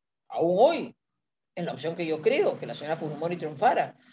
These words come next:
tiene que aprender a convivir, y tiene que aprender a co-, a convivir incluso con la primera minoría que se le, le será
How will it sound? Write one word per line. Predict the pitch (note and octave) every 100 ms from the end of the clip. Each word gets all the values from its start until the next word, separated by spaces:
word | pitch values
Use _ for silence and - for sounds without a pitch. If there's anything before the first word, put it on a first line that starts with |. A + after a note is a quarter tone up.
| _ _ _ _ _
tiene | B2 C#3 F3+ A#3+ B3+ A#3+
que | A#3
aprender | E3+ D#3 D3 D#3 G#3+
a | G3+
convivir, | F#3 D#3 F3 A#3 A#3+
y | G3+
tiene | A3 C4+
que | F#4
aprender | G3 F3 A3+
a |
co-, | G#3 -
a | F3
convivir | E3+ D#3+ F3 A#3+
incluso | A#3+ G3 G#3+ D#4+ E4+ E4
con | C#4+ F3
la | C3+
primera | D#3 G3+ A#3
minoría | G3+ E3 F3 G#3+ A3+
que | A3+
se | - C#3+
le, | D#3+
le | D3
será | D3+ E3 G3+ A3+